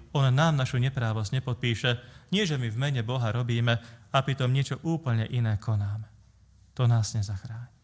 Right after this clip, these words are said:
Teda môžem sa rozhodnúť to Božie kráľovstvo budovať podľa seba. Povedať: „Bože, nestaraj sa mi do toho.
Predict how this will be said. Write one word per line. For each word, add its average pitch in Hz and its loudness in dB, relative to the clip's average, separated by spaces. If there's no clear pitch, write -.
Teda 123 4
môžem 180 2
sa 131 -2
rozhodnúť 147 0
to 117 2
Božie 131 2
kráľovstvo 127 0
budovať 117 0
podľa 107 0
seba. 101 -6
Povedať: 160 2
„Bože, 156 2
nestaraj 117 0
sa - -6
mi 107 -2
do 110 -6
toho. 113 -14